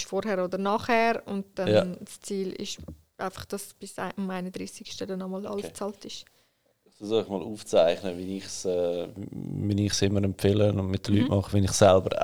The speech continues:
Speaker 2: auch mache. Ich muss sagen, das ist wirklich so ein kleiner Hack auch für mich. Ich war schon immer ein Sparfuchs gewesen, aber seit ich es so mache, also ich spare massiv mehr Geld. Das ist wirklich krass.
Speaker 1: Okay.
Speaker 2: Also am fünfundzwanzigsten kommt der Lohn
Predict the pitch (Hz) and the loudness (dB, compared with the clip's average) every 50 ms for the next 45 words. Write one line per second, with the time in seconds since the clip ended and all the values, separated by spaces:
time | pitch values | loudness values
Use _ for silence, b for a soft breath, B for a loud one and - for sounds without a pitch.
0 | 92 101 104 101 104 104 107 107 - - 113 113 113 b b b b b b b | 6 6 4 4 2 0 -2 -2 0 -2 -2 -2 -2 b b b b b b b
1 | _ _ _ - 101 - 101 104 98 - - 110 107 110 110 104 92 - - 110 | _ _ _ -20 -12 -8 -8 -8 -4 2 6 6 6 6 4 0 -2 -2 -2 -2
2 | 107 - - - - 101 98 - - 117 107 104 95 95 107 113 - - - - | -2 0 0 4 4 4 4 6 6 6 8 8 8 8 8 6 4 0 -2 2
3 | - 104 104 101 98 - 98 107 107 117 113 - - - - - 101 98 110 107 | 4 4 4 4 2 -2 -2 0 0 0 0 -2 -6 -4 -2 -2 2 2 2 2
4 | 104 104 101 - - - 107 104 113 - - 120 - - - - - - - 110 | 4 2 0 0 4 6 8 8 8 6 4 0 -2 -2 -4 -2 0 4 4 4
5 | 113 117 B B B B B B B B B B - 98 101 95 110 110 104 - | 4 2 B B B B B B B B B B 2 4 4 6 4 4 4 4
6 | 107 104 - - - 95 101 104 101 98 104 101 92 - - - 92 92 95 - | 2 2 2 2 2 4 4 4 4 4 2 0 0 0 0 0 0 0 -2 -4
7 | - - - 92 92 - 85 85 87 - - - - - - - 143 143 - - | 0 4 6 6 6 6 2 0 0 0 0 0 -2 -2 -2 -2 -4 -6 -8 -6
8 | - - - - - - - - - - - - - - - - 101 - - - | -6 -6 -6 -4 -4 -4 -4 -4 -6 -10 -8 -4 -2 -2 0 0 -2 -4 -4 -8
9 | - - - 92 92 240 226 - - 220 240 B B B B B B B B B | -10 -4 -2 -2 0 0 -2 -4 -4 -6 -6 B B B B B B B B B
10 | B B B - - 107 101 104 110 104 - - - _ _ _ - 107 98 95 | B B B 0 0 2 4 4 2 0 0 -8 -20 _ _ _ -4 -2 0 0
11 | 98 - - _ _ _ _ _ _ _ _ _ _ _ _ _ _ _ _ _ | 0 -4 -6 _ _ _ _ _ _ _ _ _ _ _ _ _ _ _ _ _
12 | _ _ _ _ _ _ _ _ - - 117 117 101 101 - - 110 104 113 117 | _ _ _ _ _ _ _ _ 2 6 6 6 6 4 2 4 4 4 4 2
13 | - 131 113 101 - 113 110 - - - - 101 92 - - 90 92 92 95 95 | -2 -4 -4 0 2 2 2 0 -2 -4 -4 -4 -4 -2 -2 -2 0 0 -2 -2
14 | 104 104 104 | -4 -6 -8